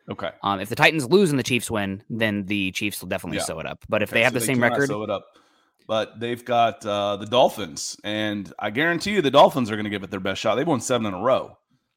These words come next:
Speaker 1: so
Speaker 2: Yeah.
Speaker 1: that might actually be a pretty good game. The Titans have had the second easiest or, or one of the easiest schedules in, in the, in football,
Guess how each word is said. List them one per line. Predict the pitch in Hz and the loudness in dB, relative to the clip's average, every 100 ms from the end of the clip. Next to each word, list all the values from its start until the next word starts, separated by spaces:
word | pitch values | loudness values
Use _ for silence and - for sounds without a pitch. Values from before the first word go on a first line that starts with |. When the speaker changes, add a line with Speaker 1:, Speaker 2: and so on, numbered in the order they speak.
| _ _ | _ _
Speaker 1:
so | - 110 104 | -4 -2 -2
Speaker 2:
Yeah. | 92 | 4
Speaker 1:
that | 147 151 | 4 4
might | 143 | 2
actually | 120 110 113 | 2 0 -4
be | 104 | -4
a | 101 | -4
pretty | - 180 | -4 -2
good | 117 98 | -2 -4
game. | 98 135 113 90 92 _ _ | -2 -2 -2 -6 -12 _ _
The | 95 | -6
Titans | 147 180 160 107 | 2 4 2 -4
have | 107 | -6
had | 95 110 104 92 - | 0 2 2 0 -14
the | 82 | -14
second | 98 131 120 117 | -2 -2 -2 -4
easiest | 117 104 110 - | -4 -4 -6 -4
or, | 101 | -4
or | 104 104 104 95 | -4 -6 -8 -2
one | 123 | -2
of | |
the | 120 | 0
easiest | 113 107 104 | -2 -4 -8
schedules | - 110 104 98 - | -6 -6 -4 -6 -8
in, | 101 101 85 | -8 -8 -10
in | 92 95 | -10 -8
the, | 85 | -8
in | 101 | -10
football, | 92 160 - 73 71 | -4 -4 -2 -6 -6